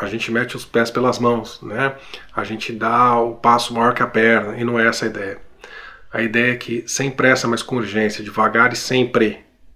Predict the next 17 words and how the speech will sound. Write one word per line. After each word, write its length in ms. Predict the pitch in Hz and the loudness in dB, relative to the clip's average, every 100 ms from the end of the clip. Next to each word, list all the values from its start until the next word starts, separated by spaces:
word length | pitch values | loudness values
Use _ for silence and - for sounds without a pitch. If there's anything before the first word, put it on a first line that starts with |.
| _ - - - - - | _ -20 -20 -20 -20 -14
né? 340 | 107 123 139 - | -6 -4 -4 -6
A 60 | 107 | -6
direção 460 | 110 104 - 123 | -2 0 -2 -2
é 20 | |
mais 180 | 120 123 | 0 0
importante 540 | 127 127 101 120 117 - | -2 -6 -4 -4 -4 -6
do 80 | |
que 80 | - | -6
a 40 | 113 | -4
velocidade. 800 | 117 113 - 110 104 - - - - - - - - | -4 -4 -2 -2 -2 -4 -12 -20 -20 -20 -20 -20 -14
A 60 | 110 | -10
gente 220 | 110 110 | -10 -8
saiba 300 | - 107 107 | -2 -2 -2
pra 160 | - 110 | -4 -4
onde 340 | 113 120 135 - - | -4 -6 -8 -14 -20
está 340 | - - 120 107 | -20 -4 -2 -2
indo. 240 | 95 - | -6 -14